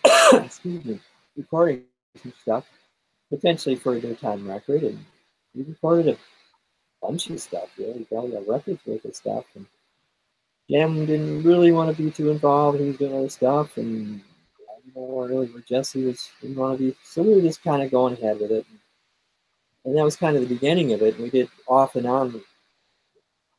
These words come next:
We recorded for years, I guess, and then it picked up steam, uh, in the mid two thousand, I guess,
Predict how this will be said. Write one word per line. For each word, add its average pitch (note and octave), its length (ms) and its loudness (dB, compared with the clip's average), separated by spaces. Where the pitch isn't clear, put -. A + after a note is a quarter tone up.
We C#3 140 -2
recorded A#2+ 580 2
for A2 480 -4
years, A#2 440 -2
I - 60 -8
guess, - 400 -14
and G#2 100 -16
then A2 100 -6
it G#2+ 180 -8
picked B2 200 -6
up G#2+ 120 -4
steam, A2+ 540 -10
uh, G#2 440 -8
in A2 100 -18
the G#2 140 -20
mid A#2+ 160 -10
two B2 120 -14
thousand, B2 640 -4
I A#2+ 60 -18
guess, B2 340 -14